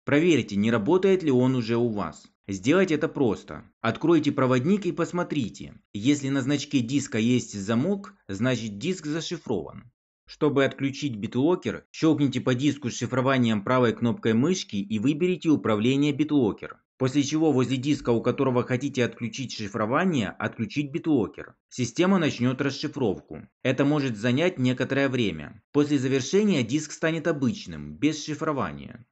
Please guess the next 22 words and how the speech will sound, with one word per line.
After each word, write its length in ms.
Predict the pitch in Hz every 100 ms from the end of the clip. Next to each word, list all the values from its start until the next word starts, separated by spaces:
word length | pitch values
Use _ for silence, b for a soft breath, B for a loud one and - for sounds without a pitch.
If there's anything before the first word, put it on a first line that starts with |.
| _
На 100 | 117
большинстве 580 | 117 147 170 156 160 151
домашних 520 | 127 139 131 131 113
компьютеров 720 | 131 120 190 220 123 92 85
BitLocker 480 | 113 113 170 196 117
попросту 580 | - 135 147 170 - 170
не 140 | 175
нужен. 500 | 170 123 80 76 - -
Он 180 | 135 135
даёт 380 | 147 147 139 107
дополнительную 760 | 101 117 139 143 131 127 120
нагрузку 500 | 117 120 123 202 -
на 120 | 143 127
систему 540 | 127 123 - 117 95
и 100 | -
может 340 | 120 143 127 -
сыграть 400 | 120 123 175 120
злую 300 | 120 156 156
шутку 420 | - 135 - 90
в 80 | 87
неподходящий 720 | 110 117 - 110 131 147 165
момент. 520 | 165 160 107 73 -